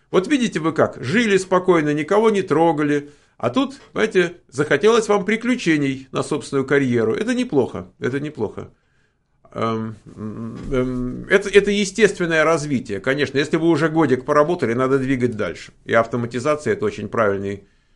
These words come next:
правильный путь, как бы. Хотя я в классе это всё рассказываю, на-, вот вам, может быть, как дополнительное такое, э, вливание того же самого, э, так сказать, той, той же самой мотивации.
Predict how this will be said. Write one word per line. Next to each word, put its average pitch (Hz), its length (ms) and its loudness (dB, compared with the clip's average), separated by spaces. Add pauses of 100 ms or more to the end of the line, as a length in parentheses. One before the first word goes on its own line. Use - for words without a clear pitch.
(140)
правильный 117 440 0
путь, 107 440 -10 (340)
как 92 200 -12
бы. 95 200 -14 (240)
Хотя 208 220 2
я 160 220 4
в - 100 -10
классе 156 340 4
это 113 180 0
всё 110 180 -2
рассказываю, 117 600 -2
на-, 95 240 -8
вот 98 200 -16
вам, 104 240 -8 (720)
может 95 220 -8
быть, 95 140 -10
как 101 200 -6
дополнительное 123 840 2
такое, 90 320 -8 (720)
э, - 60 -18 (140)
вливание 123 680 4
того 113 300 0
же - 80 -8
самого, 98 440 -2 (600)
э, 92 540 -8
так - 80 -16
сказать, - 380 -20 (180)
той, 131 240 -6
той 131 140 0
же 131 100 -2
самой 117 260 0
мотивации. 113 560 -4